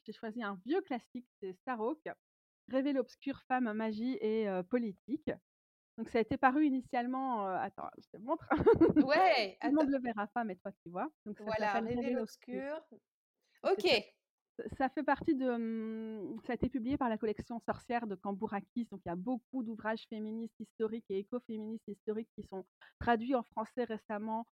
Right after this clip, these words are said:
Speaker 1: par, heu, Cambourakis, qui publie aussi plein d'autres choses, par exemple, hem, heu, Camille Dusselier, Le féminisme divinatoire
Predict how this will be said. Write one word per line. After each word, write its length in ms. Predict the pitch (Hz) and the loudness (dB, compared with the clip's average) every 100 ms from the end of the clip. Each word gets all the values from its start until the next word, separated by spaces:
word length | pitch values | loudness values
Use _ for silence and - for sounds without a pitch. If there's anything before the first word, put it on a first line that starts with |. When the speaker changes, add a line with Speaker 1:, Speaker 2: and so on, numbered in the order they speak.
| - - - | -20 -20 0
Speaker 1:
par, 200 | 202 196 | 2 4
heu, 40 | |
Cambourakis, 600 | 185 190 185 185 175 269 | 2 0 0 -4 -4 -2
qui 160 | 330 277 | -2 2
publie 280 | - 196 208 | 2 4 2
aussi 220 | 196 220 | 0 -2
plein 180 | - 240 | -2 0
d'autres 240 | 226 220 - | 0 -4 -2
choses, 380 | 226 240 202 160 | 0 0 0 -4
par 140 | 175 | -6
exemple, 380 | 180 180 196 202 - | -6 -6 -8 -8 -10
hem, 380 | 180 175 165 - _ _ _ _ - | -8 -6 -8 -10 _ _ _ _ -12
heu, 300 | 190 175 175 180 | -6 -4 -6 -2
Camille 220 | 214 208 | 0 0
Dusselier, 560 | 196 - 202 208 226 220 | -4 -4 -4 2 4 4
Le 120 | 190 | 0
féminisme 500 | 202 185 190 190 185 | -4 -6 -6 -6 -8
divinatoire 600 | 185 180 180 170 240 | -8 -6 -6 -2 -2